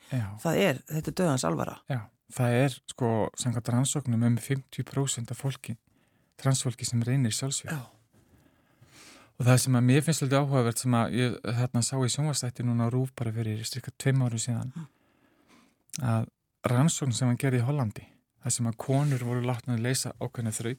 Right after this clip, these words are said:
Speaker 1: í heilaskanna, karlmenn líka, þá erum við að tala um cisgendur fólk, svo eru transfólk látin leysa sömu þraut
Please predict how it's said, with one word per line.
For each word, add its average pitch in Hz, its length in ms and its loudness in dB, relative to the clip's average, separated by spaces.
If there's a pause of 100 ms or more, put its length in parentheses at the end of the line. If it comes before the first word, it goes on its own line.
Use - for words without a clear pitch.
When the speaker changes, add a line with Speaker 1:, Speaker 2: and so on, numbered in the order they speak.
Speaker 1:
í 120 80 -4
heilaskanna, 117 540 -6 (520)
karlmenn 131 540 -2
líka, 113 260 -4
þá 123 140 -6
erum - 20 -2
við 117 80 -2
að - 40 -18
tala 120 120 -4
um 117 60 0
cisgendur 120 580 -4
fólk, - 360 -10 (1120)
svo - 160 0
eru 127 80 2
transfólk 135 640 -4 (460)
látin 135 340 2
leysa 135 200 0
sömu 165 280 0
þraut 113 440 -10